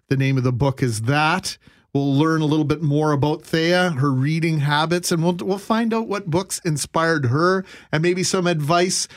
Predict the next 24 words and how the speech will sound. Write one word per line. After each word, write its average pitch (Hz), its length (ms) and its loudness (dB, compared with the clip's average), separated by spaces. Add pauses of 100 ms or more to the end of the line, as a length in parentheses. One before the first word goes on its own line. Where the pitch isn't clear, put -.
(140)
and 156 100 0
ideas 160 400 0
on 156 120 0
how 156 140 0
you 160 280 -2
can 175 180 0
encourage 156 400 -2
your 135 100 -2
kids 170 300 -2
to 147 100 -6
read 120 280 -2
more, 131 420 0 (240)
or 165 140 0
in 156 60 -2
my 165 180 2
case, 160 240 0
how 156 180 2
I 156 140 0
can 156 120 -2
encourage 147 380 -2
Tristan 151 460 -2
to 131 160 -4
read 113 280 -2
more 104 320 -6